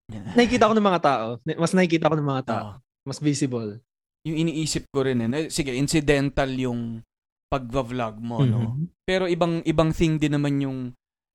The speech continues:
Speaker 1: ah, napasok ka lang saglit dyan, ano? Pero for you to actually continue doing,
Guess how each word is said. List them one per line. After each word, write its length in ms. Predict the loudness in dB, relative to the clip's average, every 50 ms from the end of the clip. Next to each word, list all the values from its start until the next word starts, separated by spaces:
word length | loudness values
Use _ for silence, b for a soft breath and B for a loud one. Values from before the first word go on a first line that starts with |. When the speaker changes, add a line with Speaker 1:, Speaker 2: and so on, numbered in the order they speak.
| _ _ -12
Speaker 1:
ah, 400 | -8 -8 -6 -6 -8 -10 -12 -10
napasok 480 | -8 -8 -8 -4 -4 -4 -4 -4 -4 -4
ka 60 | -2
lang 120 | -2 -2 -2
saglit 360 | -2 -2 -2 -2 -4 -6 -6
dyan, 240 | -6 -4 -4 -4 -4
ano? 160 | -4 -6 -6
Pero 400 | -6 -6 -4 -4 -4 -6 -8 -10 _ _ _ _ _ _ _ _
for 180 | 0 0 2
you 160 | 2 2 0
to 80 | 0 -2
actually 720 | -2 -4 -6 -8 -10 -8 -6 -6 -4 -4 -6 -6 -8 -8
continue 480 | -6 -4 -4 -2 -2 -4 -4 -4 -4 -4
doing, 400 | -4 -4 -6 -6 -4 -6 -6 -8